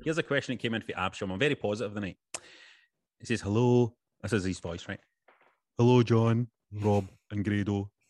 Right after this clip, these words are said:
Hope you don't mind me calling you Rob, Rob. I have a question for Grado, so John and Rob, you can fuck off. It might not be a question he wants to answer, but here goes. If Grado was offered a contract with W W E N X T,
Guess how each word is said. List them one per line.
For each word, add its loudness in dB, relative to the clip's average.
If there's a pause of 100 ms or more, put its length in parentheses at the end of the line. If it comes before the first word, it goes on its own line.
(200)
Hope 4
you 2
don't 2
mind 4
me 4
calling -2
you 0
Rob, 0 (160)
Rob. -8 (600)
I -8
have 0
a 0
question -2
for -8
Grado, 0
so -4
John 0 (200)
and -4
Rob, -2 (300)
you -8
can -8
fuck -8
off. -10 (640)
It -6
might 4
not 4
be 2
a 2
question -2
he 0
wants -4
to -12
answer, -2 (720)
but -6
here 2
goes. -6 (720)
If -10
Grado 4
was 4
offered 2
a 0
contract -4 (640)
with -8 (120)
W 2
W -2
E -2
N -4
X -8
T, -10